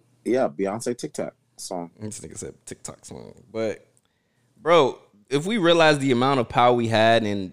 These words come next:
Speaker 2: and we could put that energy into some black-owned shit, bro, like, we could boost black people's shit, bro. There's research out there. There's black tech companies that we could be backing. You know what I'm saying? Like, we could make anything go viral 'cause we fucking lit, my nigga.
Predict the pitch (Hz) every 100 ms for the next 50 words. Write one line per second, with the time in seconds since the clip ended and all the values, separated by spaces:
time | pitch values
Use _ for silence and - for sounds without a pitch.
0 | - 101 104 101 107 151 107 - 131 123
1 | 104 117 117 110 113 107 - 95 92 101
2 | 107 92 107 - - 110 78 101 110 -
3 | 95 87 - - 127 107 113 160 - 69
4 | 98 113 - - - - - 117 - 80
5 | 80 78 _ _ _ _ _ _ _ _
6 | _ _ - 165 156 120 180 - 135 104
7 | 110 110 101 98 160 143 104 139 - -
8 | 139 - - 104 101 95 95 95 98 120
9 | 117 104 107 101 90 104 107 107 85 90
10 | 120 131 127 139 143 123 110 147 277 196
11 | 170 147 - - 170 175 175 - 139 147
12 | 135 123 120 98 127 139 120 104 98 117
13 | 135 - - 143 - 120 - - - -
14 | 110 117 - -